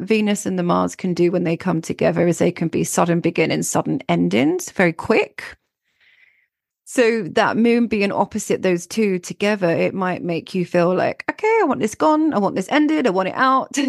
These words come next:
<laughs> I want the new. I, I want to chuck this away. I want to get on with that." So, uh, someone else may provoke you to have those thoughts or ideas as well. So that might come up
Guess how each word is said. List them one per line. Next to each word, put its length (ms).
<laughs> 220
I 140
want 300
the 80
new. 500
I, 220
I 320
want 280
to 60
chuck 240
this 180
away. 380
I 40
want 220
to 60
get 180
on 200
with 180
that." 320
So, 280
uh, 200
someone 380
else 160
may 140
provoke 420
you 80
to 140
have 220
those 280
thoughts 400
or 160
ideas 460
as 160
well. 320
So 160
that 240
might 320
come 200
up 220